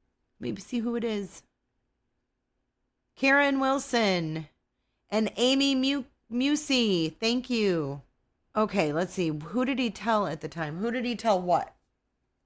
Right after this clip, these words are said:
What, we say howdy here. Who did he tell? It looks like he went, well, I don't think he's talking now.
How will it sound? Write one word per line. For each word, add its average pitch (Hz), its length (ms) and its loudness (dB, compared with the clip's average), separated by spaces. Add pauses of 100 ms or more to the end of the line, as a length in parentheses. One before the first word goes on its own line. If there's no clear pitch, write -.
(1600)
What, 170 360 0 (400)
we 180 320 -2
say 170 240 0
howdy 156 520 0
here. 143 360 -6 (680)
Who 208 160 -4
did 190 160 -2
he 165 140 -6
tell? 147 360 -6 (1300)
It 208 200 0
looks 247 560 2
like 202 640 4 (160)
he 196 320 -2
went, 175 380 0
well, 185 200 6
I 220 120 6
don't 277 160 4
think 269 100 0
he's 220 180 0
talking 208 540 0
now. 151 540 0